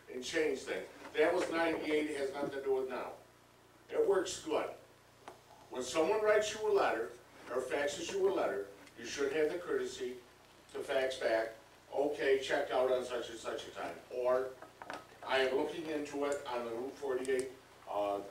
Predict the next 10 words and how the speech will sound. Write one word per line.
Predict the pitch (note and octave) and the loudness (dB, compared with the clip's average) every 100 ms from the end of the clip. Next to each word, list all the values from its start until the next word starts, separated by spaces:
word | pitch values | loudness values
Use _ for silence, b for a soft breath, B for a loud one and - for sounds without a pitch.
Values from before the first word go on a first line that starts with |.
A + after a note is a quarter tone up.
| - | -8
uh, | E2+ F#2 F2 - - - - G#2+ - E2 - - - - - - | -6 -6 -6 -10 -14 -16 -12 -10 -10 -10 -12 -14 -18 -20 -20 -16
sewer | - D3 D3 | -6 4 4
project, | - B2 B2+ C3 A#2+ - - - - - - - - B2 | 6 2 2 0 -2 -6 -14 -18 -18 -18 -16 -16 -12 -4
and | B2 A#2+ A#2 - - | -2 -2 -6 -12 -2
I | B2+ | 0
will | B2 B2 | 2 2
let | B2 - | 0 0
you | B2 | -4
know | A#2 A#2 | -2 0
on | - | -2